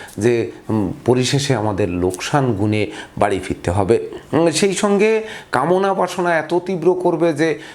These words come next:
আপনাদের অতি লোভ লালসা কিন্তু ঘাতক পরিণত করতে পারে,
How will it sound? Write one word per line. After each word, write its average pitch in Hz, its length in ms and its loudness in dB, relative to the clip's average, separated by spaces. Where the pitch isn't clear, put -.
আপনাদের 143 380 0
অতি 139 320 0
লোভ 180 260 4
লালসা 147 440 0
কিন্তু 127 320 -2
ঘাতক 113 380 -4
পরিণত 82 320 0
করতে 92 200 -4
পারে, 107 200 2